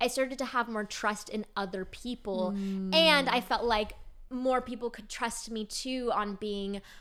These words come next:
Speaker 1: more timely and being more, like, assertive and being more,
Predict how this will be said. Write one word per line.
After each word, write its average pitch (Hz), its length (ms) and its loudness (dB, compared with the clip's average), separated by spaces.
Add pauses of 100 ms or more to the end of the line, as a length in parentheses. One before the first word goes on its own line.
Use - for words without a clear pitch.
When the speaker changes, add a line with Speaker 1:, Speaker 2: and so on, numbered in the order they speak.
Speaker 1:
more 214 160 -2
timely 302 560 0
and 208 180 -2
being 214 380 0
more, 196 480 -2
like, 196 300 -2 (200)
assertive 262 560 2
and 202 160 0
being 214 300 -2
more, 202 400 -2